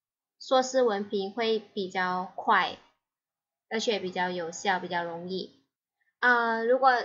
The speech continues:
博士呢，就只有一种模式而已，就是研究模式。可是有一个好处就是，如果你拿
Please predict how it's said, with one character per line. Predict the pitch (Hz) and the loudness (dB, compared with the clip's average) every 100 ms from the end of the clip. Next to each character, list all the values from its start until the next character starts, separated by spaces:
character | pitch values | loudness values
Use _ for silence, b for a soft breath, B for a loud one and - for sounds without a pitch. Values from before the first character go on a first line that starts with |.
| - _ _ | -6 _ _
博 | 247 240 | 6 6
士 | 247 311 | 4 -4
呢， | 294 294 294 | -2 -2 -4
就 | 311 | -8
只 | 302 247 | 0 0
有 | |
一 | - 269 | 0 -4
种 | 269 208 196 | 0 0 -2
模 | 196 190 | -2 -2
式 | 208 247 | 0 0
而 | 220 | 2
已， | 196 185 | -2 -2
就 | |
是 | 233 254 | 0 0
研 | 214 190 | 0 -4
究 | 190 196 | -4 -6
模 | 190 180 190 | -6 -8 -6
式。 | 233 214 B B - | -2 -2 B B -4
可 | 226 | -4
是 | 294 311 | -2 -2
有 | 220 | 0
一 | 220 | 0
个 | 269 | -2
好 | 277 196 190 | 0 0 0
处 | 254 | -2
就 | 254 | -2
是， | 254 247 | 0 0
如 | 226 | 2
果 | 240 226 | 2 0
你 | 214 202 | 0 0
拿 | 190 185 | 0 0